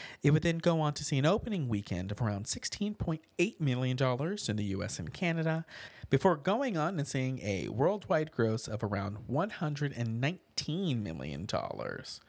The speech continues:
With a runtime of one hour and twenty-six minutes, the film was directed by Jaume Collet Serra. And we have a pretty scarce cast. Really, we're kinda looking at Blake Lively running a one-woman show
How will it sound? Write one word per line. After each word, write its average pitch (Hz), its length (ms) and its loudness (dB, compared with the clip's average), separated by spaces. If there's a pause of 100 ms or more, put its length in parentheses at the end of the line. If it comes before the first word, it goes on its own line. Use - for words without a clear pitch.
(800)
With 127 120 4
a 127 40 8
runtime 214 560 2
of 127 160 0
one 127 240 2
hour 165 420 -2
and 117 240 0
twenty-six - 680 -2
minutes, 135 440 -2 (340)
the 131 80 4
film 208 200 4
was 247 120 0
directed 143 640 0
by 117 440 2 (540)
Jaume 143 760 4 (360)
Collet 147 600 2 (100)
Serra. 120 680 2 (920)
And 247 320 4
we 220 120 2
have 403 160 4
a 403 60 4
pretty 247 220 0
scarce 196 400 0
cast. - 640 0
Really, 226 520 0
we're 262 160 2
kinda 220 340 0
looking 214 380 0
at 147 160 2
Blake 127 300 2
Lively 120 560 2
running 127 500 0
a 104 200 2
one-woman 156 640 2
show 139 420 2